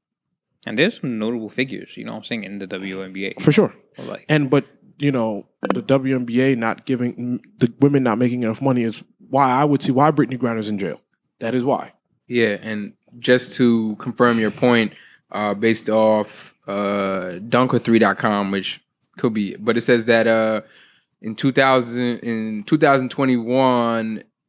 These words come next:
Speaker 3: the N B A generated sixty million in revenue, but, uh, seventy million in expenses. So they actually lost ten million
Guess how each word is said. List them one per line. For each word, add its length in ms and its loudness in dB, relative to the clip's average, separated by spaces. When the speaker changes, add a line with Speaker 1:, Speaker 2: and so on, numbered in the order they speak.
Speaker 3:
the 100 -10
N 140 0
B 140 2
A 260 0
generated 440 0
sixty 500 -2
million 680 2
in 200 -2
revenue, 440 0
but, 340 -2
uh, 380 0
seventy 540 0
million 460 -2
in 140 -10
expenses. 500 -6
So 100 -8
they 120 -4
actually 320 -6
lost 300 -4
ten 180 -8
million 420 0